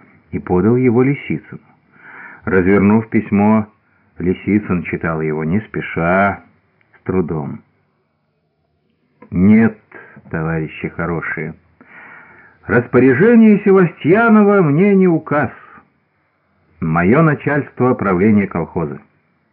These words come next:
Тут Севастьянов пишет, что, мол, председатель колхоза Изотов не возражает, он поставлен в известность. Я бригадир, и пусть мне укажет правление. Вот так,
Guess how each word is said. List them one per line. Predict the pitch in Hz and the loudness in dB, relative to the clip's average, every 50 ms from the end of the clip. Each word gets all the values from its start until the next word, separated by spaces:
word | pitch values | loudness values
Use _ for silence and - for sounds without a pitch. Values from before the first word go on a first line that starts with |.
| _ _ _ _ _ _ _ _ _ _ _ _ _ _ _ _ _ _ _ _ - | _ _ _ _ _ _ _ _ _ _ _ _ _ _ _ _ _ _ _ _ -2
Тут | 117 156 185 175 - | 0 2 2 2 2
Севастьянов | 185 180 180 170 165 - 190 185 180 180 165 - - | 2 2 2 2 0 0 0 0 2 0 0 0 0
пишет, | 175 175 165 - 165 143 - | 0 0 0 0 -4 -6 -6
что, | - - - 156 | -6 -2 0 0
мол, | 151 151 151 147 120 | 2 2 2 0 0
председатель | - - 143 131 127 127 - 131 117 127 123 113 - 107 95 | -2 0 0 0 0 0 -2 -2 0 0 0 0 0 -2 -2
колхоза | - 110 104 101 - - 113 104 95 92 98 95 | -2 -2 -2 -2 -2 -2 0 0 2 2 2 2
Изотов | 90 85 95 98 92 - 113 110 - - - | 2 2 2 2 2 0 -2 -6 -6 -4 -2
не | 101 98 | 0 2
возражает, | 95 95 92 87 92 90 90 85 82 90 101 113 131 156 156 - | 2 2 0 0 0 0 0 -2 0 0 0 2 2 0 0 0
он | 101 87 82 | -4 -6 -4
поставлен | - 98 92 - - 101 104 104 104 104 107 | -6 -8 -8 -4 -4 -2 0 0 2 2 2
в | 107 107 | 2 0
известность. | 92 85 82 78 71 - - - - - - - - _ _ _ _ _ _ _ _ _ _ _ _ _ _ _ _ _ _ _ _ _ _ | 0 -2 -4 -6 -8 -10 -14 -18 -18 -18 -20 -20 -20 _ _ _ _ _ _ _ _ _ _ _ _ _ _ _ _ _ _ _ _ _ _
Я | - 78 87 95 101 104 | -8 -4 -2 -2 0 0
бригадир, | 104 113 120 123 127 123 110 92 90 90 87 82 - - _ _ _ _ _ _ _ _ _ _ _ _ _ _ _ | 0 0 0 0 0 0 0 -2 -2 -2 -4 -6 -8 -14 _ _ _ _ _ _ _ _ _ _ _ _ _ _ _
и | - 87 | -6 -6
пусть | 80 - 120 151 190 190 190 - - | -4 0 2 4 4 4 2 0 -4
мне | 98 90 90 110 147 180 | -4 0 0 2 2 2
укажет | 180 165 147 - - 139 156 147 147 135 - | 2 0 0 -2 -2 -2 -2 -2 -2 -4 -6
правление. | - 117 113 110 107 107 120 117 98 87 80 78 71 - - - _ _ _ _ _ _ _ _ | -6 -4 -2 -2 0 0 2 2 0 0 -2 -6 -8 -12 -16 -20 _ _ _ _ _ _ _ _
Вот | - 147 - - - _ | -4 -4 -4 -4 -8 _
так, | _ - - - - - - - - | _ -6 -6 -6 -8 -14 -18 -18 -20